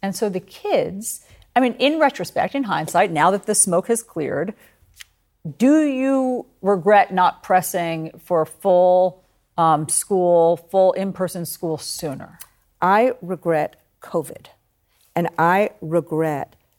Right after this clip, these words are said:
Speaker 2: that we didn't know, um, sooner, um, what was key to keeping people safe and keeping schools open. Both of those things were really important.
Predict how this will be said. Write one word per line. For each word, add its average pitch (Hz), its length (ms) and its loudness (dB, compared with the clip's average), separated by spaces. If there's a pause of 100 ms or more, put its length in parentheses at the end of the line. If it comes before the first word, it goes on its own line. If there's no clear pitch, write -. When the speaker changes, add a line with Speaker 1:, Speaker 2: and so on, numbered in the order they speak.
Speaker 2:
that 156 340 -6
we 185 280 -4
didn't 180 380 -4
know, 147 680 -4 (520)
um, 151 380 -4 (100)
sooner, 170 800 -4 (640)
um, 151 360 -2 (160)
what 170 520 0 (920)
was 170 600 0 (220)
key 180 720 -2 (400)
to 170 120 -4
keeping 233 520 -6
people 180 480 -10
safe - 760 -6 (540)
and 185 180 -2
keeping 151 420 -6
schools 131 520 -6
open. - 420 -8 (560)
Both 262 300 6
of 196 180 0
those 180 320 2
things 151 380 -8
were 147 140 -4
really 147 420 -4
important. - 520 -10